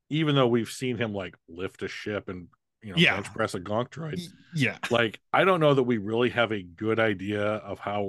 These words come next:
Speaker 1: Wrecker's strength
Speaker 2: It's
Speaker 1: plays
Speaker 2: basically
Speaker 1: against
Speaker 2: Hulk,
Speaker 1: people.
Speaker 2: right?
Speaker 1: He's
Speaker 2: Yeah.
Speaker 1: ridiculous.
Speaker 2: Uh, like,
Speaker 1: The guy's ridiculous.
Speaker 2: if this were not a kid show, he would punch his fist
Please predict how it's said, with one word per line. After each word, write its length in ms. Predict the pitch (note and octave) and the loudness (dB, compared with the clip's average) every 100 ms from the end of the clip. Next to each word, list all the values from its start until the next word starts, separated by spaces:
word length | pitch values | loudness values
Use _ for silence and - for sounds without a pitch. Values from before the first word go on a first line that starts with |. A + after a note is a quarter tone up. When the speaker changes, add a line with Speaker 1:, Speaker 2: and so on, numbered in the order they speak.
| F#2+ | -6
Speaker 1:
Wrecker's 420 | G2+ - G2 - | -8 -8 -8 -8
strength 460 | - - G#2 G#2 | -10 -8 -8 -6
Speaker 2:
It's 80 | - | -12
Speaker 1:
plays 200 | - G#2 | -6 0
Speaker 2:
basically 560 | E3 B3+ - D#4 D4 D4+ | 4 4 4 2 4 4
Speaker 1:
against 140 | - | 4
Speaker 2:
Hulk, 280 | A3+ C#4+ E4 | 4 6 4
Speaker 1:
people. 200 | A2+ - | 0 -4
Speaker 2:
right? 380 | D#4+ G4 G4+ - _ _ _ | 0 0 0 -6 _ _ _
Speaker 1:
He's 160 | - G#3 | 4 6
Speaker 2:
Yeah. 200 | C3+ A2 | 6 4
Speaker 1:
ridiculous. 560 | D#3+ - E2+ - - _ _ | -2 -6 -10 -12 -18 _ _
Speaker 2:
Uh, 80 | B2+ - | -14 0
like, 240 | F3 E3 | 4 4
Speaker 1:
The 60 | C3 | 4
guy's 180 | C3 A#2 | 2 2
ridiculous. 580 | G#2 F#2 E2 - - _ C#3+ | 0 -2 -6 -12 -20 _ 2
Speaker 2:
if 160 | C#3 | 2
this 320 | B2 D#3 F#3+ A3 | 6 6 6 8
were 140 | G3+ | 8
not 260 | D3+ D3 D#3 | 8 8 4
a 40 | |
kid 320 | - D#3+ C#3 | 4 4 6
show, 340 | - A2+ G2 F#2+ | 4 2 2 0
he 200 | - A#2 | 2 4
would 280 | A#2 G2 | 4 2
punch 480 | - D#3 E3+ F#3+ - | -2 4 6 4 4
his 160 | F#3 F#3 | 2 0
fist 480 | - C3+ B2+ - | 0 2 2 0